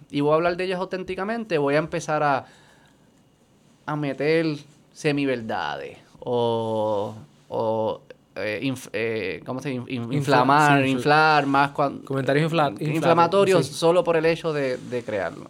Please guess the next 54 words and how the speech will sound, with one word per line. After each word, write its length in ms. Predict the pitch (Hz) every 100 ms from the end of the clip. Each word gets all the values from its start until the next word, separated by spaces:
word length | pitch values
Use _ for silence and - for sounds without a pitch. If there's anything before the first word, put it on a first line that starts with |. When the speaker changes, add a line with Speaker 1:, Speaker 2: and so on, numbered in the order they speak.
| _
Speaker 1:
Y 160 | - 151
ahí 200 | 156 208
es 120 | 180
como 300 | - 175 151
que 140 | 135 131
yo 80 | 135
estoy 160 | 156
tratando 420 | 151 151 151 151
de 80 | 151
entender 520 | 147 147 147 147 135 - _ _ _
si 140 | - 135
ella 120 | 143
cruzó 240 | 156 147
una 160 | 160 160
línea 320 | 165 165 151
donde 280 | 135 123 120
cambió 500 | 117 113 117 131 131 110
de 160 | 113 110
lo 140 | 110
que, 200 | 107 71
a 100 | 113
decir 220 | - 139
lo 120 | 139
que 80 | 131
ella 160 | 135 135
creía, 560 | 135 139 139 135 120 - _
Speaker 2:
Sí, 200 | - 117
por 100 | 101
Speaker 1:
a 40 | 131
Speaker 2:
lo 40 |
de 40 |
Speaker 1:
inflamar 520 | 131 139 127 127 139 143
pa, 360 | 156 156 -
pa 140 | 151 147
ganar 220 | 147 147
favor, 220 | 156 156
como 240 | 143 127 120
lo 60 |
del 100 | 113
tenedor 300 | 117 117 139
eso, 200 | 170 165 -
o 120 | 131 127
en 100 | 113
verdad 280 | 107 117
ella 160 | 127 131
piensa 340 | 131 127 120
que 120 | 104 98
es 80 |
verdad. 280 | 95 107 107 -
Y 140 | 123 123
no 100 | 139
sé, 200 | 120 -
no 180 | - 113
sé, 180 | 110